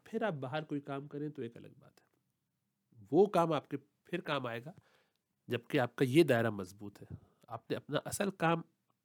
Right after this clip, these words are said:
چھوڑ دیا اور آپ باہر بہت خدمت کرنے والے ہوئے۔ یہ ایسے ہی ہے کہ ایک مرد باہر سے کچھ کما کے نہ لائے، بیوی بچوں کو لوگوں کے ٹکڑوں پر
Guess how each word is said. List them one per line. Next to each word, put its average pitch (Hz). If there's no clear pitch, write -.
چھوڑ 165
دیا 120
اور 143
آپ 131
باہر 110
بہت 135
خدمت 127
کرنے 117
والے 110
ہوئے۔ 120
یہ 135
ایسے 156
ہی 170
ہے 143
کہ -
ایک 139
مرد 156
باہر 127
سے 143
کچھ -
کما 131
کے 131
نہ 110
لائے، 98
بیوی 127
بچوں 127
کو 151
لوگوں 131
کے 135
ٹکڑوں 131
پر 127